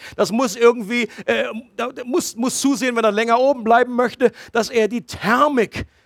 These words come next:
der Luft, äh, der warmen Luft erwischt und einfach in diesen Aufwärtsstrom, der so nach oben geht. Die Thermik des Heiligen Geistes, eine kreisende Fließrichtung, wo eine Handlung zur anderen führt und uns nach oben zieht.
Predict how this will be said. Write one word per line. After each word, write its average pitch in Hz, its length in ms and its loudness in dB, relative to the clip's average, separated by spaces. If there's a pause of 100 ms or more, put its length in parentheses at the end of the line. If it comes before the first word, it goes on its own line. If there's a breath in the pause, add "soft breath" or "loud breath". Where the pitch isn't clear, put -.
(360)
der 226 140 2
Luft, 233 500 -2 (100)
äh, 202 180 -2
der 190 200 -2
warmen 247 340 2
Luft 240 340 -2
erwischt - 680 -2
und 208 280 -6
einfach 220 280 -4
in 240 160 -6
diesen 233 260 -6
Aufwärtsstrom, 202 1400 0 (200 loud breath)
der 202 100 4
so 196 80 2
nach 214 140 2
oben 254 340 0
geht. 160 320 -2 (180 loud breath)
Die 208 120 -2
Thermik 262 760 0 (220 loud breath)
des - 240 0
Heiligen 208 400 2
Geistes, 196 440 0
eine 208 220 0
kreisende 247 760 -2
Fließrichtung, 226 1000 0 (320 loud breath)
wo 233 120 6
eine 233 340 0
Handlung 262 420 2
zur - 240 -4
anderen 277 320 2
führt 220 380 4 (240 loud breath)
und 226 120 0
uns 247 240 -2
nach 233 140 4
oben 247 340 4
zieht. 160 480 -8